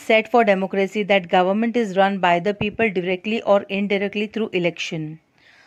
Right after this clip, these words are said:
There is no alternative of democracy for protection and promotion of human rights. Thus, democratic government is very important for all-round development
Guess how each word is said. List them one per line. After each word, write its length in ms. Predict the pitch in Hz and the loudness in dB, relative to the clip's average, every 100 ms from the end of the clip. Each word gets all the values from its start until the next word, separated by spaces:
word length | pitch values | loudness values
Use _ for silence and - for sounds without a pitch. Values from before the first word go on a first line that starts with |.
| _ _ - | _ _ 2
There 160 | 202 | 4
is 140 | 226 202 | 4 2
no 200 | 240 277 | 2 4
alternative 680 | 208 190 214 214 208 233 | 2 2 0 0 -2 -2
of 160 | 226 226 | -2 0
democracy 580 | 190 180 185 202 196 220 | 0 0 -2 -2 -2 -6
for 200 | - 226 | -2 -2
protection 600 | 220 180 190 185 - 208 | 0 0 0 -2 -4 -4
and 220 | - 220 | -2 -4
promotion 560 | 202 180 180 185 220 226 | -2 -2 -2 -4 -4 -4
of 180 | 202 196 | -6 -4
human 360 | 185 180 185 | -4 -2 -4
rights. 480 | 175 160 156 - - _ _ _ - _ _ | -2 -2 -4 -14 -20 _ _ _ -20 _ _
Thus, 420 | 180 190 202 202 _ _ _ _ | 0 2 2 0 _ _ _ _
democratic 600 | 185 196 220 254 247 220 | 2 2 2 2 2 0
government 520 | 208 185 185 196 202 202 | 2 2 2 -2 -4 -4
is 100 | 185 180 185 | -6 -2 0
very 240 | 190 247 | 0 -2
important 640 | 202 170 185 185 202 226 220 | -6 -4 0 0 0 -4 -4
for 340 | - 196 196 | 0 2 2
all-round 640 | - 190 214 214 196 185 196 | 0 2 2 2 0 0 0
development 720 | 180 165 175 175 196 190 202 | -2 0 2 2 -2 -6 -6